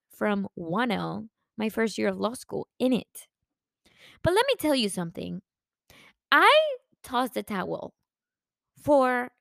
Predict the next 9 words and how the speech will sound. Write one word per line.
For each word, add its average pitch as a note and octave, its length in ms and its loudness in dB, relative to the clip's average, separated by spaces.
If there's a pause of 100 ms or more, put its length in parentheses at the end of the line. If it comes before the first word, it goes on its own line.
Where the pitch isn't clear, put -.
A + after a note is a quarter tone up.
keeping A3 340 -6
my G3 140 -4
books - 480 -14
this F#3 260 -8
spring. - 380 -16 (680)
I G#4+ 640 0 (1040)
made C#4 380 0
the C#4 80 0
decision G3 720 -2